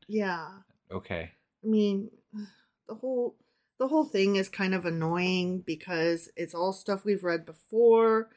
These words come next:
Speaker 2: Right.
Speaker 1: And it's all like, did he or didn't he come along and, and say this himself and tell the future? Or are we doing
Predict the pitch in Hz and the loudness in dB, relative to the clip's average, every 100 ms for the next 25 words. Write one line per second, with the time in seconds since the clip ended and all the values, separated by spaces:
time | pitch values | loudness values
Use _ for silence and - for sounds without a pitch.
0 | _ - - 185 190 190 180 175 170 - | _ 6 6 6 2 2 2 0 -6 -8
1 | 180 - 147 170 170 160 - _ _ - | -8 -6 -4 -2 -2 -2 -6 _ _ -8
2 | 175 160 151 143 - - - 64 _ _ | 0 4 4 4 -2 -20 -20 -20 _ _
3 | _ _ _ - 214 214 208 196 170 160 | _ _ _ 8 10 10 8 8 6 4
4 | 208 214 208 208 202 196 - 220 208 202 | 6 8 8 6 4 2 0 2 4 6
5 | 196 190 190 190 196 190 175 180 165 160 | 6 6 6 4 0 -2 -6 -8 -6 -10
6 | - _ _ _ _ - 180 170 170 - | -12 _ _ _ _ -6 -4 -4 -4 4
7 | 190 190 196 202 - - - 175 - 214 | 6 6 6 2 0 -6 -4 -4 0 6
8 | 208 208 214 - - - - 180 170 165 | 8 8 6 -2 -14 -14 -4 -2 -2 -2
9 | 214 202 202 202 208 202 202 202 202 - | 0 2 2 0 -2 2 2 2 2 2
10 | 175 175 175 185 - _ _ 170 175 170 | 4 4 4 -2 -16 _ _ 0 2 2
11 | 170 165 170 - _ - 185 180 180 175 | 2 2 0 -8 _ 2 4 6 4 2
12 | 175 190 | -2 -6